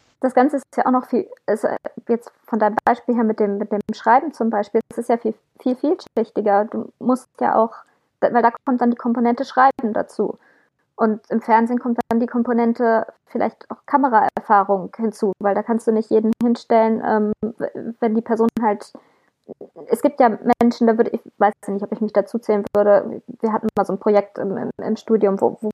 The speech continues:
wo dann irgendwie gefilmt wurde und jedes Mal, wenn die Kamera auf mich gerichtet wurde, musste ich anfangen zu lachen. Äh, habe ich an-, angefangen zu lachen. Also ich würde mich jetzt nicht als, wie nennt sich das, Telegen, Kameragen, keine Ahnung, bezeichnen. Also das sind dann, das sind, das hat ja dann mit dem,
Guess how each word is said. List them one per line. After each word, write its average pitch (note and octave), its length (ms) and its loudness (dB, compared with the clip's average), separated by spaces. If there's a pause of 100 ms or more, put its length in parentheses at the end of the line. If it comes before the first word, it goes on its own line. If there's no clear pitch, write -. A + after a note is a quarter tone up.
(100)
wo G3+ 140 4
dann G3+ 160 4
irgendwie G3 240 0
gefilmt A3 360 2
wurde G#3+ 160 4
und G3 100 0 (240)
jedes A#3 260 2
Mal, G3+ 140 4
wenn G3+ 80 2
die G3+ 60 -4
Kamera G#3+ 320 2
auf G#3 60 -4 (100)
mich A3 160 -2
gerichtet G#3+ 340 -2
wurde, G#3 120 0
musste G#3 260 -4
ich - 160 -6
anfangen F#3+ 240 -4
zu - 120 -8
lachen. - 300 -2 (540)
Äh, - 140 2
habe G3 160 -4
ich G3 120 -8
an-, - 80 -8 (120)
angefangen G3+ 440 -2
zu - 120 -4
lachen. F#3 260 2
Also F#3+ 140 0
ich - 100 -4
würde - 140 -2 (100)
mich - 80 -4
jetzt G#3+ 160 -2
nicht A3 140 -4
als, - 180 -2 (640)
wie A3 160 -4
nennt G#3 220 -2
sich F#3 120 -6
das, F#3 200 -2
Telegen, A3 640 0
Kameragen, G#3+ 720 0 (320)
keine A3+ 160 4
Ahnung, F#3 260 4
bezeichnen. - 640 -4 (400)
Also A3 200 2
das A3 200 0 (120)
sind B3 100 2
dann, G#3+ 300 0
das A#3 120 -2
sind, A#3+ 260 -4
das A#3 140 -6
hat B3 200 -4
ja A#3 80 4
dann A#3 180 4
mit A#3 140 2
dem, A3 300 0